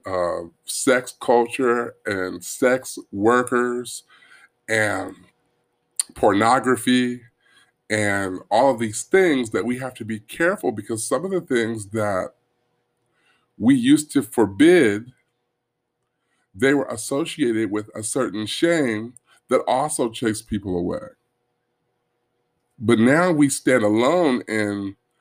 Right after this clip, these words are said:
our forbidding of some of these activities because they have been professionalized, they have been affirmed by the media, they have been affirmed by the entertainment industry. And so the war against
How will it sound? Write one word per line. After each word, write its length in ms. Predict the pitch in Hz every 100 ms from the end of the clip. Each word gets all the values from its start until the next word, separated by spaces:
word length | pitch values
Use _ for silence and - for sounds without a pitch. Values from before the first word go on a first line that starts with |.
| _ _ -
our 300 | 117 117 110
forbidding 720 | - 110 101 139 156 139 117
of 140 | 104 101
some 240 | - 117
of 120 | 110
these 200 | 101 107
activities 680 | 110 107 - 202 202 127 127
because 400 | 113 113 120 110
they 140 | 110 127
have 180 | 120
been 200 | 104 98
professionalized, 1300 | 95 92 - 104 - 123 123 127 135 147 170 - _ _ - - _
they 100 | 110
have 260 | 120 110 104
been 220 | 110 104 101
affirmed 600 | - 113 107 117 113 98
by 160 | 101
the 120 | 90
media, 640 | 90 104 117 123 135 151 185 _ _ -
they 100 | 110
have 220 | 107 98
been 240 | 110 98
affirmed 540 | 98 - 110 117 120 107
by 100 | 98
the 160 | 90
entertainment 680 | 98 95 - 117 123 131 107
industry. 580 | 139 143 147 175 185 220 _ _ _ _ _ _ -
And 200 | 135 131
so 600 | - 143 135 127 123 123 _ _ _ _ _ -
the 180 | 101
war 600 | 110 101 117 165 202 196
against 1200 | - 110 101 120 113 110 98 - - - _ -